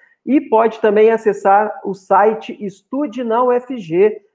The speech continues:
que é um site muito bacana, fala bastante sobre os cursos. Então, hoje à tarde, T V U F G, amanhã, a partir das oito e meia, aqui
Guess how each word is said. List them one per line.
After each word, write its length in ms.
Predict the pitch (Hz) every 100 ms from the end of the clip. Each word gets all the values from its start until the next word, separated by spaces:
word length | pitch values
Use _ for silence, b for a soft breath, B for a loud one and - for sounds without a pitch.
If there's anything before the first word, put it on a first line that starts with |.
| _
que 60 | 190
é 40 |
um 60 | 196
site 380 | 196 202 196
muito 260 | 175 190 202
bacana, 600 | 196 185 175 185 202 202
fala 260 | 196 190 190
bastante 520 | 185 185 - 190 185
sobre 160 | 202 208
os 100 | 208
cursos. 640 | 214 170 - _ _ _ _ _ _
Então, 600 | 160 151 196 262 285 311 _
hoje 220 | - 190 190
à 60 |
tarde, 520 | 175 220 247 247 226 -
T 120 | 190
V 120 | 175
U 40 | 185
F 240 | 185 147
G, 360 | 139 202 233 240
amanhã, 500 | 214 185 175 202 220 b b
a 80 | -
partir 300 | - 170 202
das 240 | 190 175
oito 180 | 185 185
e 20 |
meia, 300 | 175 185 214
aqui 560 | 214 175 175 - 220 220